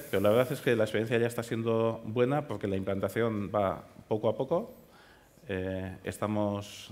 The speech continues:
trabajando mucho en lo que es, eh, calidad y dar tranquilidad a los, a los clientes. Y estamos en un crecimiento constante,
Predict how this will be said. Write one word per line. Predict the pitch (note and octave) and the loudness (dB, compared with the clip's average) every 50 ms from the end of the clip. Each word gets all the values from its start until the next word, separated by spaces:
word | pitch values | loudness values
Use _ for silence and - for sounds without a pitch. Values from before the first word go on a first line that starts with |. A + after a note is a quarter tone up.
| G#2+ - | -18 -4
trabajando | - G2 G2 G2 - G#2+ G2+ G2+ | -2 0 0 0 0 0 -2 -2
mucho | G2+ G#2 G#2 - G#2+ | -2 -4 -4 -6 -6
en | F#2+ G2 | -4 -4
lo | G2 F#2+ | -4 -2
que | G#2 G#2 | 0 -2
es, | G2 - - - | -2 -2 -4 -4
eh, | F#2 F2+ F2+ F2+ F#2 F#2 - | -4 -2 -2 -2 -4 -4 -4
calidad | - F2+ F2+ F#2 F#2 G#2+ A2 G#2+ G#2+ - - | -4 -2 -2 0 2 4 2 2 2 -2 -4
y | F2+ | -2
dar | F#2 G2+ G2 F#2+ | -2 -2 -2 -2
tranquilidad | - F#2+ F#2+ G2 F#2 F#2 F#2+ G#2 G2+ G2 - | -4 -8 -6 -6 -4 -2 -2 -2 -2 -2 -4
a | G#2 | -6
los, | G2 G2+ G2+ G2+ G2 - - - | -6 -6 -6 -8 -10 -12 -18 -12
a | - G2 | -8 -6
los | F#2+ G2 G2 - | -6 -6 -6 -8
clientes. | - A2+ A2+ A#2 - C3+ D3+ D#3 D#3 - - - - - - - - - - - - - - - - - - - _ _ - | -8 -8 -8 -6 -6 -8 -8 -8 -10 -16 -20 -20 -20 -20 -20 -20 -20 -20 -20 -20 -20 -20 -20 -20 -20 -20 -20 -20 _ _ 0
Y | G#2 G2+ G2+ G2 G2 G2 G2 G2 F#2+ F#2+ F#2+ G2 G#2+ - - | 0 2 2 4 4 4 4 4 4 2 0 -2 -6 -10 -8
estamos | - - F#2+ - - A#2+ A2+ G#2+ G#2 - | -8 -8 -4 0 2 2 2 2 0 -2
en | G2+ F#2 G2 | -2 -2 -2
un | G2 G2 G2 G2 G2 G2 | -2 -2 -2 -2 -4 -6
crecimiento | F#2+ - G#2 F#2+ - G2+ F#2 G2 F#2+ F#2+ F#2+ F#2 F#2 F#2+ F#2 F#2+ F#2+ G2 A2 - - | -6 -6 -6 -6 -6 -6 -6 -4 -6 -4 -4 -4 -2 -2 -2 -4 -6 -6 -10 -14 -6
constante, | - G2 - - C3+ C#3 C#3 - D#3+ E3 F3 | -6 -6 -4 -4 -6 -6 -2 0 0 0 0